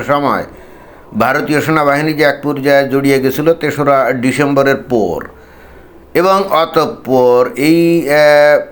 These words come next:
তৎকালীন পূর্ব পাকিস্তানে যে ইস্টার্ন কমান্ডের যে ইয়ে ছিল, ওই যে, আহ, পাকিস্তানি যে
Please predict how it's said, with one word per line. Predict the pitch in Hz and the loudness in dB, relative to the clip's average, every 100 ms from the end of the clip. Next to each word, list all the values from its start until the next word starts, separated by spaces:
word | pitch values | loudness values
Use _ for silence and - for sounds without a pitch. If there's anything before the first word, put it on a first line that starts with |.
| - - | -20 -6
তৎকালীন | 165 - 160 156 | -4 -2 -2 -2
পূর্ব | 156 156 147 | -4 -2 0
পাকিস্তানে | 139 139 135 - 127 120 120 | -2 -2 -8 -4 -4 0 -2
যে | 120 123 113 135 135 - | -2 -4 0 2 2 0
ইস্টার্ন | 131 - 151 147 160 156 | -6 -4 0 0 -2 -4
কমান্ডের | 147 143 147 147 143 139 135 127 | -2 -2 0 -2 -2 -2 -4 -2
যে | 131 | 0
ইয়ে | 131 131 | 2 0
ছিল, | 131 113 | 0 -2
ওই | 110 113 | -2 -2
যে, | 123 120 | -2 -2
আহ, | 110 - - - 92 92 82 - - | -4 -16 -18 -12 -10 -10 -12 -14 -6
পাকিস্তানি | 135 139 147 147 143 | -4 -4 -4 -4 -2
যে | 131 131 | 0 0